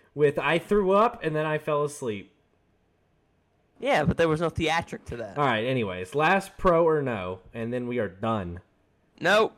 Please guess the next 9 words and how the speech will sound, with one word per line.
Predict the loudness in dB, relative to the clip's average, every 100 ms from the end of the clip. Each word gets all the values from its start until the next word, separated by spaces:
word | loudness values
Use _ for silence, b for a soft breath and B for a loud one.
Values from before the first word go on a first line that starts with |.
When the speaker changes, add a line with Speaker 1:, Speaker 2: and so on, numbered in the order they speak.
| 0
Speaker 1:
Pro | 2 6 6 6 6
or | 2 -2 0
no, | 0 -2 -2 -2 -4 -10 _ _ _ _ _ _
laughter | -12 -6 0 2 0 -4 -6 -4 -4 -6 -16 _ 0
during | 2 4 0
sex. | -8 -16 -16 _ -20 -20 _ _ _ _ _ _ _ _ _ _ _ _ _ _ _ _ _ _ _ _ _ _ _ _ _ _ _ _ _ _
Speaker 2:
What's | 0 0 0
the | -6
context? | -2 0 0 -4 -12 -14 -16 -20